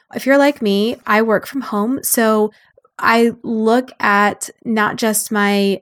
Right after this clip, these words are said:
bills as a wife, as a human, but I also look at things that are affecting my business and different elements like utilities, the cost of food, the cost of gas, the cost of everything.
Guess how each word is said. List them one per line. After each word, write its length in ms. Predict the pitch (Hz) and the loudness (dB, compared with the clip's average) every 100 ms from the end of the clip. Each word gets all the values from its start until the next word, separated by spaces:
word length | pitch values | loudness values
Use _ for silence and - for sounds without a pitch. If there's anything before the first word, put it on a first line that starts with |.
| _ | _
bills 380 | 208 208 214 208 - | 2 2 2 -2 -6
as 140 | 208 | -6
a 80 | 190 | -4
wife, 360 | 196 196 202 | 0 0 0
as 140 | 202 196 | -2 -4
a 140 | 190 _ | -6 _
human, 520 | - - 262 185 185 240 - - | -8 -2 0 0 -2 -6 -10 0
but 100 | 233 | 2
I 80 | 233 | 4
also 480 | 226 277 359 285 254 | 4 2 2 4 2
look 400 | 220 214 220 - | 2 0 0 -2
at 280 | 113 107 - | -2 -2 -2
things 520 | 226 214 214 214 208 | -2 0 0 -2 -2
that 220 | 208 196 | -2 0
are 160 | 214 202 | 0 0
affecting 420 | 202 202 - 220 | 0 -6 -6 -4
my 140 | 202 | -2
business 460 | 190 226 277 220 - | 0 -2 0 -2 -2
and 380 | - 208 208 202 _ - 202 | -2 -2 -2 -4 _ -16 0
different 460 | 226 254 339 320 | 0 2 0 0
elements 680 | - 214 320 339 208 202 - - | -2 0 2 2 2 0 -4 -6
like 280 | 214 208 - | -4 -4 -6
utilities, 920 | - 220 247 247 302 320 294 202 190 - | -8 -6 -4 -4 -2 0 0 0 -2 -6
the 100 | 208 | -8
cost 480 | - - 226 - | -6 -4 -4 -2
of 120 | 262 262 - | -4 -6 -6
food, 500 | 277 330 262 196 202 - - | -2 0 2 0 0 -14 -6
the 100 | 226 | -6
cost 420 | 220 - 202 - | -4 -4 -4 -4
of 220 | 262 240 | -6 -6
gas, 560 | - - 302 220 202 - | -4 0 2 2 2 0
the 140 | 240 | -2
cost 440 | 226 - 226 220 - | -8 -4 -2 -2 -6
of 380 | - 220 220 220 - - _ _ - | -4 -2 -2 -4 -10 -20 _ _ 0
everything. 920 | 269 285 269 220 202 180 - - | 0 2 2 2 -2 -10 -10 -12